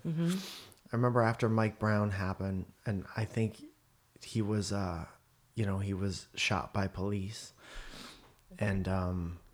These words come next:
Speaker 2: I remember talking to, reaching out to certain friends of mine back home who I never knew were,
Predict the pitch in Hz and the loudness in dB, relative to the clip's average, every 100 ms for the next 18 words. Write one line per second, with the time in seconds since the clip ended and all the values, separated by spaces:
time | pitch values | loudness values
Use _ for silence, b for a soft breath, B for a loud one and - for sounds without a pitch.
0 | _ - - _ _ _ _ - 113 110 | _ -20 -20 _ _ _ _ -2 2 4
1 | 110 104 104 - 98 95 98 - 98 92 | 4 4 2 2 0 2 -2 0 0 0
2 | - - - - - - - - 226 - | -6 -18 -20 -20 -20 -20 -20 -20 -20 -16
3 | - 120 113 113 107 104 90 110 - 101 | -2 2 4 4 4 2 0 0 0 0
4 | 107 104 101 101 98 95 - - 110 101 | 2 2 4 4 4 2 -4 -2 0 0
5 | - 104 98 98 - B B B B B | 0 2 2 0 -6 B B B B B
6 | B - - 135 117 113 117 117 110 107 | B -18 6 10 10 10 8 6 6 6
7 | 113 113 110 107 104 - 104 101 98 95 | 8 8 8 6 2 -2 0 2 2 2
8 | 92 90 | 2 0